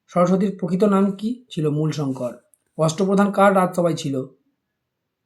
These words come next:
শিবাজি। নেক্সট,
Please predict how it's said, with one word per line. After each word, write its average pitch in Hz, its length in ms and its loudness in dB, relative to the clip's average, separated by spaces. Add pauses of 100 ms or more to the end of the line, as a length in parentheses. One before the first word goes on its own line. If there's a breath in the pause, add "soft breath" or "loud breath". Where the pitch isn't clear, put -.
শিবাজি। 131 640 -6 (2750)
নেক্সট, 151 380 -4